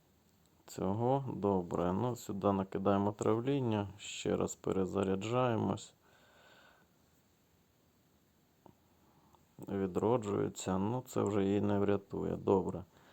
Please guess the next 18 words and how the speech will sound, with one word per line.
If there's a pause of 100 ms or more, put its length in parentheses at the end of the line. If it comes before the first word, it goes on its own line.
(420)
Тут
все
вийшло
чудово,
фіолів
дали,
тому
все (2250)
добре
закінчилось.
Так,
це
що? (220)
Квінт. (2500)
Угу. (220)
З-, (280)
отак,
о,